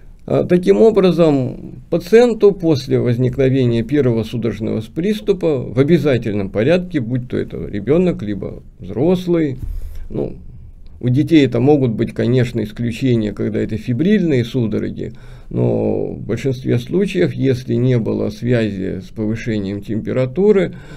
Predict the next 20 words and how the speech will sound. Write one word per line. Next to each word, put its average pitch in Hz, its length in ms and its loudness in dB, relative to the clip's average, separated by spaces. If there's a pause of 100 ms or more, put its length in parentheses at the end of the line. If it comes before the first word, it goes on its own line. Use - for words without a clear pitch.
нужно 120 400 2
делать 113 460 0
либо 185 340 4
К 196 200 2
Т, 190 360 2
либо 120 440 0
М 110 160 0
Р 107 120 -6
Т. - 220 -10
То - 120 -12
есть - 140 -12
любой 131 320 2
пациент 123 540 0
после 113 260 -4
первого 107 380 0
судорожного 104 560 -6
приступа 180 560 0
должен 123 480 0
быть 139 300 0 (500)
обследован. 98 880 -2